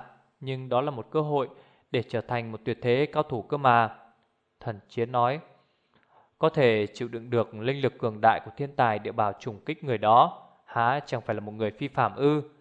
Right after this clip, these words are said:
Ngoài ra, cần phải có một thể chất siêu việt,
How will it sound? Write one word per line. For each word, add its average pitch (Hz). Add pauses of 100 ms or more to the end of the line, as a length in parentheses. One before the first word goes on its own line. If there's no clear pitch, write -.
(420)
Ngoài 113
ra, 139 (440)
cần 117
phải 104
có 120
một 135
thể 107
chất 143 (100)
siêu 143
việt, 127